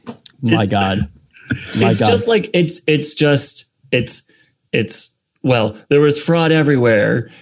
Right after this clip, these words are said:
Speaker 2: you know, and then there was fraud, but it was, it was hidden and malicious. And now it's, it's totally undetectable. It's like, this is not,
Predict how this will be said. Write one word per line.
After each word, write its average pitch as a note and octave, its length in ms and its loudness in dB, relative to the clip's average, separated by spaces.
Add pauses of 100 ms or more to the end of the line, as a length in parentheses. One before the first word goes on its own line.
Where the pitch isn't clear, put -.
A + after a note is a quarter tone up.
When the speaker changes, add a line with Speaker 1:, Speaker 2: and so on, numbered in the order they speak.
(100)
Speaker 2:
you C3 120 0
know, A2+ 440 2
and C3 200 2
then C3+ 160 2
there C3+ 120 4
was B2 180 0 (140)
fraud, F3 420 2
but D#3+ 80 4
it D#3 80 2
was, D3 300 -2 (180)
it C#3+ 60 2
was C#3 160 2
hidden D#3+ 340 4
and C3+ 140 4
malicious. C3+ 560 2
And - 120 0
now C3+ 200 2
it's, A#2+ 160 -4 (160)
it's C#3 180 0
totally F3 400 4
undetectable. C#3+ 840 2
It's - 220 -2
like, C#3+ 180 0
this E3+ 180 0
is F3 240 -2
not, E3 540 0